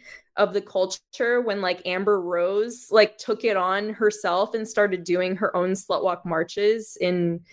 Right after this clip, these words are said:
uh, in Los Angeles. Um, but I, I think it, it's, it's a movement that originally was basically like, yeah, like, nobody deserves to be raped because of how they're dressed, but also, like, sex workers,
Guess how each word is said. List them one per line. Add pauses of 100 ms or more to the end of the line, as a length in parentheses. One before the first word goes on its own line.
(360)
uh,
in
Los
Angeles. (800)
Um, (260)
but
I,
I
think
it,
it's,
it's
a
movement
that
originally
was
basically
like, (600)
yeah,
like,
nobody
deserves
to
be
raped
because
of
how
they're
dressed,
but
also,
like,
sex
workers,